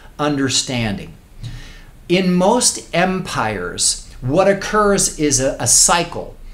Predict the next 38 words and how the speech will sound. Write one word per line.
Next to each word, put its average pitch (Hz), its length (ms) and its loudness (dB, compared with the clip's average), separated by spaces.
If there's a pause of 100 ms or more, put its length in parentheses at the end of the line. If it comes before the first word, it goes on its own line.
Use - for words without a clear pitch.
(120)
And 156 120 2
you 190 100 -2
can 185 200 -4
look 247 300 0
back 175 320 -2
through 147 160 0
history, 117 580 -6
especially 202 480 0
when 151 160 -2
you're 131 80 -2
studying 135 460 0
monetary 139 640 0
history, 104 500 -8 (320)
and 170 160 0
see 240 280 2
it - 120 -6
happen 135 640 -4
every 170 340 0
time. 92 460 -10 (580)
Some 214 480 4
country 165 480 -2
will 127 300 0
rise 170 480 0
to 170 120 -4
power 135 440 -2
thanks 156 460 -4
to 135 120 -2
its 135 160 -2
monetary 156 880 -2
policy 143 680 -2
and 92 80 -10
its 98 120 -8
foreign 156 480 -2
policy, 143 560 -2
its, - 260 -8
uh, 127 60 -6
domestic 127 680 -2
policy 143 680 -2